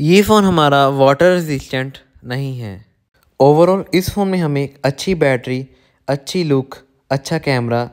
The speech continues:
और अच्छी डिस्प्ले देखने को मिलती है। चलिए बात करें हमें इन दोनों फ़ोन में से कौन सा फ़ोन लेना चाहिए।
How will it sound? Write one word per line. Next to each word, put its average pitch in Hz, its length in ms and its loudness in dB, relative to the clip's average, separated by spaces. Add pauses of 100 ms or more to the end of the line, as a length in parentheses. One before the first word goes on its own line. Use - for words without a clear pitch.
और 127 180 2
अच्छी 143 280 0
डिस्प्ले 135 360 0
देखने 117 340 -4
को 120 140 -8
मिलती 104 300 -8
है। 107 200 -16 (580)
चलिए 147 220 2
बात 143 240 0
करें 165 280 2
हमें 156 260 -2
इन 160 160 -4
दोनों 139 200 2
फ़ोन 147 180 -2
में 127 140 -2
से 127 120 -8
कौन 139 220 -4
सा 151 80 0
फ़ोन 143 220 -4
लेना 110 200 -2
चाहिए। 104 280 -6